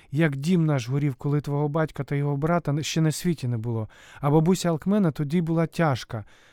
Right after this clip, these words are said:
Ногу підвернула і мало не задихнулася, ви-, ледве витягли.'» «Так і було», збліда прошепотіла Алкмена. «Або як уночі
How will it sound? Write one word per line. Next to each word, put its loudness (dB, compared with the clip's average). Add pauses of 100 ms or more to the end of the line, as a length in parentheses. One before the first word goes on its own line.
(120)
Ногу 4
підвернула 0
і -2
мало 2
не 0
задихнулася, 0
ви-, -4 (160)
ледве -4
витягли.'» -8 (1300)
«Так -8
і -6
було», -4 (480)
збліда -2
прошепотіла -10
Алкмена. -10 (640)
«Або 4
як 4
уночі 2